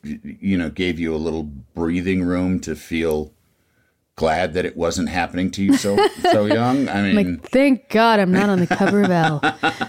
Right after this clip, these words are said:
Speaker 2: Um,
Speaker 1: Well, I don't know. I mean, you know.
Speaker 2: Yeah, no. I mean, I, that,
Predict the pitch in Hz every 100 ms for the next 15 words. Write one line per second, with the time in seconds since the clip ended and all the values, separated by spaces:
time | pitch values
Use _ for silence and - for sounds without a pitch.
0 | - 156 - 196 247 269 - 262 220 196
1 | 208 254 254 302 277 180 151 190 254 180
2 | 180 165 175 170 349 508 494 466 508 494
3 | - 349 370 320 - 320 330 349 339